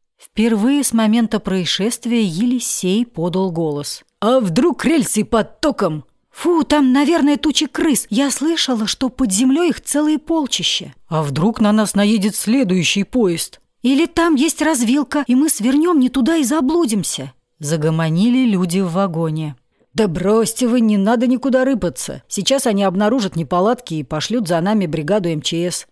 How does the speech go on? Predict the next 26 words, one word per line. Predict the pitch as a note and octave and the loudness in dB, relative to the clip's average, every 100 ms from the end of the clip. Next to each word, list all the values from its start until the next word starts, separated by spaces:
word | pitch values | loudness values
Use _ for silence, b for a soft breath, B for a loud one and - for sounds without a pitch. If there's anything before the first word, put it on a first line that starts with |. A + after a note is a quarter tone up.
| - | -6
Белобрысый | G3+ B3+ D4+ C4 B3+ F#3+ - E3+ | 0 2 2 2 2 0 -2 0
по-прежнему | G#3 G#3 D4+ C#4+ B3+ A3+ | -2 0 0 2 2 2
был | F#3+ A#3 | 2 2
настроен | G3 - E3+ F#3+ F#3+ | 0 -2 -2 0 0
оптимистично. | D3+ - D#3 D3 - D#3 - C3+ B2 _ - | -4 -4 -4 -4 -4 -6 -6 -8 -10 _ -8
«И | E3 E3 | -2 0
сколько | D3+ - A#3 A3 G3+ | -2 0 0 2 0
вы | G3 | 0
предлагаете | G3 G3 G#3 G3+ G#3 - | 0 2 2 2 0 0
нам | F#3+ G3+ | 0 2
ждать? | G3+ F#3+ E3 - - - | 0 0 -2 -4 -12 -6
У | F3 | -2
меня | F3+ F#3 B3 | 2 2 2
важная | F3+ G3+ G#3 A3 | 2 2 2 0
встреча». | - F3 E3 C3 D3+ C3 _ _ - | -2 -4 -4 -4 -6 -10 _ _ -6
Мужик | E3+ F3+ C4+ - | -2 0 -2 -4
в | - | -6
пуловере | C4+ B3+ C4 B3+ C4+ C4+ | -2 2 2 2 0 0
заворожённо | A3+ G#3 F#3 E3+ G3+ A#3+ A#3+ | 0 0 0 -2 0 0 0
продолжал | F#3 E3+ E3+ E3 G#3 | -2 -2 -2 -2 -4
смотреть | - E3 F3 G#3 G3+ | -4 -4 -4 -4 -4
на | E3 | -6
устройство | - E3 G#3 - G#3 | -6 -4 -4 -4 -6
связи | G3 - D#3 E3 F3+ | -6 -4 -4 -4 -6
с | - | -6
машинистом. | E3 - F#3+ E3 D3 - - A2 B2+ | -6 -4 -4 -2 -4 -8 -10 -16 -16